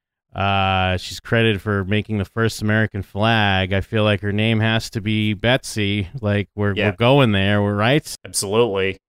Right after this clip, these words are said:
Speaker 2: And she does not wanna change it to Betsy Washington. Although, what is Cornelius's last name? I, I guess we don't need to get into the details of it. We have Betsy.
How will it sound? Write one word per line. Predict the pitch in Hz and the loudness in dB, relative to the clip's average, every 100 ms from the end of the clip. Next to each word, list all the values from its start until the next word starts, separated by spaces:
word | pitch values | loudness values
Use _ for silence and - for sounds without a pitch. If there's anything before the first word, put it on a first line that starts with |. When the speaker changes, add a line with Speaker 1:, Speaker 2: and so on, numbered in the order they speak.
| - | -4
Speaker 2:
And | 101 95 95 95 87 - _ _ _ | -2 0 0 -2 -4 -10 _ _ _
she | - 110 | -6 -4
does | 101 87 | -2 -2
not | 92 113 107 | 0 0 2
wanna | 104 98 | 0 0
change | - 95 90 | -2 -4 -6
it | 87 | -10
to | 101 | -6
Betsy | 101 - 95 | -4 -4 -2
Washington. | 95 92 - 87 90 82 - _ - | -2 -2 -4 -10 -10 -12 -16 _ -4
Although, | 120 123 120 120 - | 2 4 4 0 -4
what | 123 156 | 0 0
is | 143 | 0
Cornelius's | - - 123 127 123 110 - 98 | -4 -4 -2 0 0 0 -2 -4
last | 101 95 - | -4 -4 -6
name? | 101 104 | -8 -2
I, | 139 | 0
I | 135 | 2
guess | 165 156 - | 2 2 0
we | 139 | 0
don't | 135 120 | 0 0
need | 110 | -4
to | 101 | -4
get | 107 101 | -2 -2
into | 101 - 90 | -4 -6 -8
the | 95 | -10
details | 104 101 - 95 90 | -10 -10 -6 -6 -6
of | 95 | -6
it. | 95 | -2
We | 120 | 0
have | 131 | 0
Betsy. | 123 123 - 120 113 | 2 0 0 -2 -4